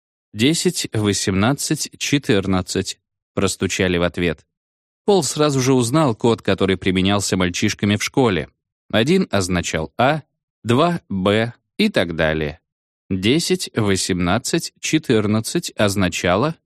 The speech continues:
«Кто?». Пол простучал свое имя и, в свою очередь, вопрос. Четыре, один, шестнадцать, восемнадцать.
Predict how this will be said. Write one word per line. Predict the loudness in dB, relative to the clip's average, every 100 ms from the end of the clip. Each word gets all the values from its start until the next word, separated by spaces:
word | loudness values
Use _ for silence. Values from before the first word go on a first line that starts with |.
| _
«Кто?». | -16 -2 0 0 -4 _ _ _ _ _ _ _ _ _ 0
Пол | 2 2
простучал | -2 -2 -2 -2 2 2 0
свое | -2 0 2 2
имя | 2 2 2 0 -4
и, | -2 -2
в |
свою | 2 2 4
очередь, | 2 2 2 2 0
вопрос. | -2 0 -4 -4 -8 _ _ _ _
Четыре, | -2 2 4 4
один, | 2 2 2 0
шестнадцать, | 0 -2 0 0 0 -4 -2
восемнадцать. | 0 0 2 0 0 -2 -6 -14 -18